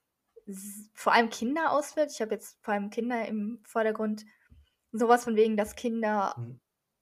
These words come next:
Speaker 1: häufiger häuslicher Gewalt ausgesetzt sind, aber auch Frauen.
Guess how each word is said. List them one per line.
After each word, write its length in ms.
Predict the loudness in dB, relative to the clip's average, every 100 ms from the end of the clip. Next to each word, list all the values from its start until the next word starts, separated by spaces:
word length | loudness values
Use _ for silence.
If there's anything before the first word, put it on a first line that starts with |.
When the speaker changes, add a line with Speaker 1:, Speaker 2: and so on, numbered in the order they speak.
| -20 _ -10
Speaker 1:
häufiger 1080 | -10 0 4 4 4 2 4 4 2 -2 -12 _ 4
häuslicher 400 | 6 6 0 0
Gewalt 400 | 2 4 4 4
ausgesetzt 520 | 0 2 -2 -2 -4
sind, 340 | -4 -2 -2 -4
aber 180 | -2
auch 100 | -4
Frauen. 640 | -6 -2 2 2 2 -2